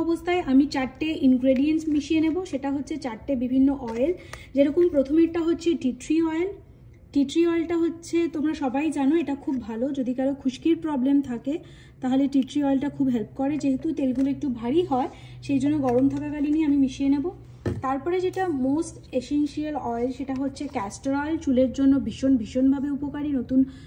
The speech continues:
চুল গজাতে সাহায্য করে। তো আমি দিয়ে দেবো ক্যাস্টর অয়েল। তারপরে আমি দিয়ে দেবো এই যে ফ্ল্যাক্সিড অয়েল, যদি কারোর ঘরে না থাকে বা না পাওয়া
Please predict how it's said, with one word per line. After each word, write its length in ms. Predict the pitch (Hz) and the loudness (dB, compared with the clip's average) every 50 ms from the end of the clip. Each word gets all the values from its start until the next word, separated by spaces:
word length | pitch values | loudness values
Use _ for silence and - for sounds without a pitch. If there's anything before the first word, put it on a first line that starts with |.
| - - - - | -18 -18 -6 0
চুল 160 | 262 262 262 254 | 4 4 4 4
গজাতে 340 | 240 233 214 214 233 233 277 277 269 | 2 0 0 -2 -4 -2 -2 -4 -2
সাহায্য 280 | 269 277 277 262 240 285 294 - | -2 -2 -2 -2 -2 -6 -6 -4
করে। 140 | 294 285 311 320 - | -4 -4 -4 -4 -4
তো 40 | 294 247 | -4 -2
আমি 120 | 240 240 240 226 214 | 0 0 0 0 0
দিয়ে 120 | 240 240 247 | 0 0 2
দেবো 120 | 247 254 247 247 247 | 2 2 0 -2 -4
ক্যাস্টর 400 | 220 220 220 - - - 277 277 285 285 | -8 -8 -10 -12 -2 0 2 2 2 0
অয়েল। 200 | 294 302 330 359 381 - - - - - - - - - - - - - - - - - - - - - - - - - - - - - - - - - - - - - - - - - - | -2 -2 -4 -6 -6 -10 -18 -18 -18 -18 -16 -16 -18 -18 -18 -18 -18 -20 -20 -20 -20 -20 -20 -20 -20 -20 -20 -20 -20 -20 -20 -20 -20 -20 -18 -18 -20 -20 -20 -20 -20 -20 -18 -20 -12 -6 -2
তারপরে 280 | 247 240 240 - 285 294 285 | -2 -2 -2 -2 -2 0 2
আমি 80 | 294 277 269 | 2 4 4
দিয়ে 120 | 269 269 269 | 4 4 4
দেবো 140 | 277 269 285 285 254 240 | 4 4 4 4 4 4
এই 60 | 247 240 233 | 2 2 0
যে 80 | 247 240 - | -2 -2 -2
ফ্ল্যাক্সিড 400 | 254 226 226 - - - 302 254 269 | -6 -6 -6 -8 -4 -4 -2 -2 -2
অয়েল, 220 | 254 254 269 302 349 359 - - - - - - - - - - - _ - - - - - - - 254 | -2 -2 -2 -4 -4 -6 -8 -16 -20 -20 -20 -20 -20 -20 -20 -20 -20 _ -20 -20 -20 -20 -20 -10 -4 0
যদি 160 | 285 302 330 330 330 | 2 4 4 4 4
কারোর 240 | 320 294 311 330 330 320 | 2 2 2 2 2 4
ঘরে 160 | 320 339 330 311 294 | 2 2 4 4 2
না 60 | 262 262 262 277 | 2 0 -2 -2
থাকে 260 | 311 330 320 - 359 392 453 - - - - - 247 233 | -4 -4 -2 -2 -2 -2 -2 -8 -12 -18 -10 -6 -2 0
বা 80 | 269 269 269 262 | 2 2 2 2
না 80 | 254 262 262 262 | 2 0 -2 -2
পাওয়া 200 | 262 233 226 240 | -2 -4 -2 -2